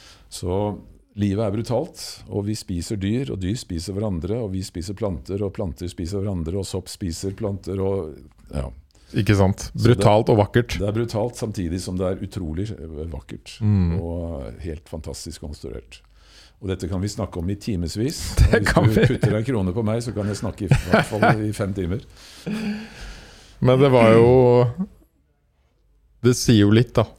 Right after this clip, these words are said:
Speaker 2: om hvorfor de kaller også bevissthet på en måte the hard problem, eller det
Speaker 1: The hard problem in science.
Speaker 2: Ikke sant?
Speaker 1: Mm.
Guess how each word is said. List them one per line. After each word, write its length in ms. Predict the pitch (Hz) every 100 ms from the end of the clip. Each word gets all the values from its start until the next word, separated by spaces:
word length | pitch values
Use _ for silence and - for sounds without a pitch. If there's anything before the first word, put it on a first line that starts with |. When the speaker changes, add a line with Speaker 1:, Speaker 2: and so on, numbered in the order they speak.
| -
Speaker 2:
om 380 | 107 104 101 101
hvorfor 280 | 98 - 98
de 60 | 95
kaller 320 | 95 90 85
også 240 | 82 -
bevissthet 520 | 90 87 82 - 85 -
på 80 | 92
en 60 |
måte 180 | 85 -
the 80 | 85
hard 320 | 82 82 82 85
problem, 460 | 90 85 87 90
eller 200 | 87 87
det 340 | 85 87 85 90 - - -
Speaker 1:
The 80 | 80
hard 200 | 95 95
problem 300 | 101 87 92
in 80 | 92
science. 520 | 90 80 90 - - -
Speaker 2:
Ikke 180 | 95 101
sant? 280 | 104 110 95
Speaker 1:
Mm. 220 | 67